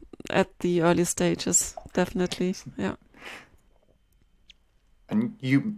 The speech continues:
Speaker 2: you moved from being an accountant to setting up your own business and consultancy. Would you have any advice for anyone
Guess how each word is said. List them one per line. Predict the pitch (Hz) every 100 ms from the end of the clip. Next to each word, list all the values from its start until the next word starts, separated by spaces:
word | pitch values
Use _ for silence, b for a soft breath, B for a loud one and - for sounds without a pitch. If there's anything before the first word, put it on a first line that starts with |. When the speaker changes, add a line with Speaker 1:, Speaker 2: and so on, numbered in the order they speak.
| -
Speaker 2:
you | 131
moved | 123 113 107
from | 113
being | 104 101 95
an | 92
accountant | 87 - 113 107 - 107 104 - -
to | - 95 92 90 90 - - -
setting | - 110 104
up | 92 92
your | 92
own | 87 82
business | 120 135 107
and | 104
consultancy. | 95 - 120 117 127 - 127 131 b b b b
Would | 123
you | 143
have | 127 127
any | 107 90
advice | 78 98 131 139 -
for | - - 135
anyone | 139 147 185 185